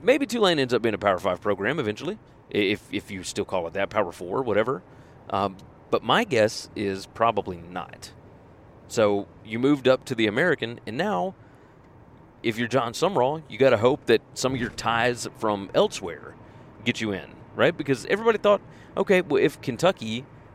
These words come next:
uh, loses Mark Stoops, well, then they'll just go get John Sumrall because Sumrall was the D C there. You have to have had that P five experience to be able to do it. Kane Womack, for example, his only P five experience was at Indiana.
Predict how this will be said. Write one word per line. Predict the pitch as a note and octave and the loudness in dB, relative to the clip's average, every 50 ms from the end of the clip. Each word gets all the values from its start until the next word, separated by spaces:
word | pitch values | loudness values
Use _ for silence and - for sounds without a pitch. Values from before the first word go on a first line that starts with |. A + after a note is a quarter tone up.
| - - - - - - - - - - - | -20 -20 -20 -20 -20 -20 -20 -20 -18 -8 -6
uh, | G#2+ G#2+ G#2 G2+ F#2 E2+ - - | -4 -2 -2 -2 -4 -4 -6 -8
loses | - A#2+ C3 D#3 C#3 C3 A2 G2 | -2 0 0 0 0 -2 -6 -2
Mark | A#2+ A#2+ G2+ - | -2 -2 -2 -2
Stoops, | - - - A#3 B3 F3 - - - - - - - - - - - - - - - - - - - - - - - - - - | -6 -4 -4 -4 -4 -4 -8 -10 -14 -14 -14 -14 -20 -20 -20 -20 -20 -20 -20 -20 -20 -20 -20 -20 -20 -20 -20 -20 -20 -20 -8 -6
well, | F3 F3+ | -2 0
then | E3+ D#3 D3+ | 0 2 2
they'll | D#3+ D#3+ | 0 0
just | D3 C#3+ B2+ | 0 -2 2
go | C3 C3 | 2 2
get | C3 B2 A#2 | 2 2 -2
John | G2+ A2 G2 G2 | 0 0 -2 0
Sumrall | - F#3+ G3+ E3 F#2+ C2 - | -2 -2 -2 -2 -4 -6 -4
because | G2+ A#2 - B2+ A#2+ | -6 -2 0 0 -2
Sumrall | - - G2+ G2 G2 G2 G#2+ A#2+ | 0 -2 -2 0 4 4 4 4
was | A#2 A2+ G#2+ | 2 -2 -2
the | - G#2+ | -4 -4
D | G2+ G#2+ G#2 | -4 -4 -6
C | F#2+ - G#3+ A#3 G3 | -6 -8 -8 -6 -6
there. | - - - - - - - - - | -8 -8 -10 -14 -18 -20 -20 -20 -10
You | - B2 C#3 | -2 0 0
have | B2 G#2 B2 C#3+ C#3+ - - | 2 2 0 0 0 -4 -8
to | - D3 C#3 | -8 -8 0
have | B2 C3+ C3 - | 0 0 0 0
had | - F#2+ F#2+ F#2 G2 G#2 | -2 -2 -2 -2 0 0
that | F#2+ F#2 F#2+ - | 0 -2 -2 -4
P | - G2 G2 | -8 -12 -10
five | - - F2 F2 F2 | -6 -6 -8 -6 -8
experience | F#2 - - - A2+ G#2+ G2+ F#2+ E2+ E2+ - - - - - - - - | -10 -12 -6 -4 -2 -2 -2 -4 -8 -10 -14 -18 -20 -20 -20 -20 -20 -12
to | - A#2+ | -2 2
be | A2 G2+ | 4 4
able | F#2+ F2 | 4 2
to | F2 E2+ | -2 -6
do | G#2+ B2+ | -4 -4
it. | G#2+ - - - - - - - - - - | -4 -4 -6 -14 -20 -20 -20 -20 -20 -18 -4
Kane | - C3+ C#3 C3 A#2+ | -2 0 0 0 0
Womack, | G#2 A#2 C#3 C3+ A2+ G2+ - - - - - - - - | 0 0 0 2 2 0 0 -2 -14 -20 -20 -20 -20 -8
for | - - A2+ | 0 0 0
example, | G#2 F2 F#2 F#2 F#2 F2+ - A2 A#2+ D#2 | 0 2 -2 -4 -4 -2 -4 -4 -4 -4
his | F#2 G2+ C3+ C#3 B2+ | -2 -2 0 0 0
only | G#2 G2+ F#2+ | -2 -2 -4
P | F2+ - A2 | -4 -6 -6
five | G2+ - G#2+ F2 F2 | -4 -2 -2 -2 -2
experience | E2 - - - F#2 A2+ C3 C#3+ - | -4 -10 -8 -4 -4 -4 -4 -6 -6
was | A#2+ A2+ A2 | -8 -4 -4
at | B2 A#2 - | -6 -6 -4
Indiana. | - D#3 E3+ E3+ D#3 E3 E3 D#3 - | -6 -4 -2 -2 -2 0 -2 -2 -4